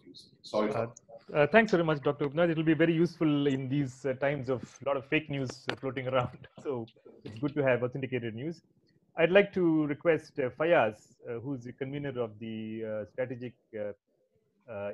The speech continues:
Speaker 2: initiative on industry engagement of I triple E Kerala section, to propose a formal vote of thanks.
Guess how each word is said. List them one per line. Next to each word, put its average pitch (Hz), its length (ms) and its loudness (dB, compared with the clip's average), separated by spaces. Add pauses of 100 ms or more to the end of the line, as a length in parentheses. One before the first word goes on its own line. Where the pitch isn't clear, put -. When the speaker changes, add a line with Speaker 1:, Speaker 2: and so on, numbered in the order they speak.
Speaker 2:
initiative 123 480 -10 (100)
on 110 200 -10
industry 113 380 -10
engagement 107 440 -10
of 98 80 -10 (120)
I 104 40 -12
triple - 220 -16
E 104 100 -14
Kerala 113 280 -6
section, 165 300 -12 (140)
to 117 420 -12
propose 123 380 -8
a 113 60 -8
formal 131 360 -8 (240)
vote 123 220 -12
of - 100 -20
thanks. 107 320 -12